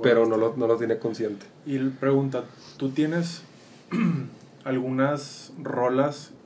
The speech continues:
Speaker 2: que tú dices, "Con esta rola me acuerdo de esta persona"?
Speaker 1: Claro, güey.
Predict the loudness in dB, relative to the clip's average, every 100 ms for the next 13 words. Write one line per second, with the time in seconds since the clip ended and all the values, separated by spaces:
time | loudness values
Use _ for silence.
0 | -20 -12 -6 -4 -4 -4 -4 -4 -6 -8
1 | -8 -6 -2 0 2 0 0 -4 -4 -2
2 | -4 -4 -6 -8 -8 -4 -2 0 0 -2
3 | -4